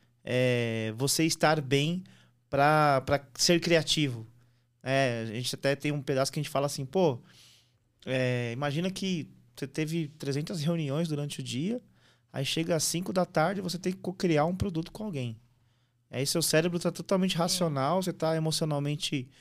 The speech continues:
Speaker 1: já sobrecarregado, tem que ser criativo pra construir um produto legal. Conta aí um pouco da sua visão, assim,
Speaker 2: Hum.
Speaker 1: sobre essa questão emocional versus a construção de produto.
Speaker 2: Eu, Rafa, eu até tinha, até escutei o seu podcast quando você também trouxe esse ponto, né, que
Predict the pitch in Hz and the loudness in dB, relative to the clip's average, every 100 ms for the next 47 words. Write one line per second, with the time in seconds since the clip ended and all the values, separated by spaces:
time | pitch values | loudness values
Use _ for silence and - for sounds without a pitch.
0 | - - _ - 123 143 160 156 135 120 | -20 -20 _ -8 0 4 6 6 4 2
1 | 127 - _ - _ _ _ - 180 185 | -4 -16 _ -20 _ _ _ 2 2 4
2 | 190 180 165 135 143 180 175 175 - 170 | 2 2 4 4 4 2 -2 -6 -6 -4
3 | 175 165 - 156 165 175 185 - _ _ | 0 0 0 0 -2 -4 -10 -18 _ _
4 | _ 143 143 151 151 151 151 151 151 147 | _ -6 -2 -4 -2 -4 -2 -4 -4 -6
5 | 139 110 110 113 _ _ _ _ _ _ | -4 -4 -4 -12 _ _ _ _ _ _
6 | - 165 170 143 127 120 120 127 123 - | -10 -2 2 2 0 -4 -6 -4 -4 -2
7 | 127 123 113 123 113 131 151 120 135 123 | 0 0 0 -6 -2 0 0 -2 -4 -2
8 | 135 123 123 123 - 123 120 117 120 117 | -2 -2 -6 -8 -8 -6 -6 -8 -8 -6
9 | 120 143 127 123 123 127 131 123 131 - | -4 -4 -4 -4 -4 -6 -6 -8 -6 -6
10 | 123 123 117 113 107 - _ _ _ - | -6 -8 -8 -8 -10 -18 _ _ _ -20
11 | - - - _ _ - 190 196 196 190 | -20 -20 -20 _ _ -2 2 4 4 2
12 | 202 226 226 214 208 220 - 262 247 226 | 2 2 4 2 4 2 2 4 6 6
13 | 208 180 190 190 214 - 240 - 180 202 | 4 2 2 4 2 0 -6 2 4 6
14 | 196 196 - 185 180 180 180 - 190 185 | 4 2 2 2 4 4 4 4 4 4
15 | 180 185 190 180 190 180 180 185 185 180 | 4 4 4 4 6 6 6 4 6 4
16 | 180 - 190 180 - 175 - 190 190 208 | 4 2 4 4 4 0 0 0 4 6
17 | 214 190 175 175 - - 180 175 | 6 4 4 2 0 -2 2 2